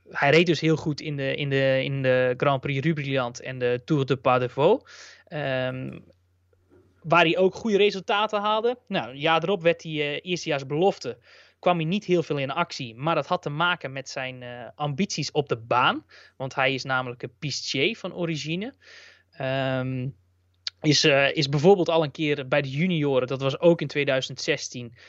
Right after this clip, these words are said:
eh, wereldkampioen, eh, individuele achtervolging geworden bij de junioren. Eh, daarnaast bij de belofte, eh, meervoudig Zwitsers kampioen op de baan, eh,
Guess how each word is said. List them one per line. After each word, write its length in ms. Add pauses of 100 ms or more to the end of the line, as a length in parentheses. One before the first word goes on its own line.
(220)
eh, 300
wereldkampioen, 760
eh, 240
individuele 640
achtervolging 640
geworden 320
bij 140
de 100
junioren. 600 (400)
Eh, 200
daarnaast 520
bij 140
de 80
belofte, 720
eh, 180
meervoudig 960
Zwitsers 560
kampioen 420
op 100
de 100
baan, 440
eh, 180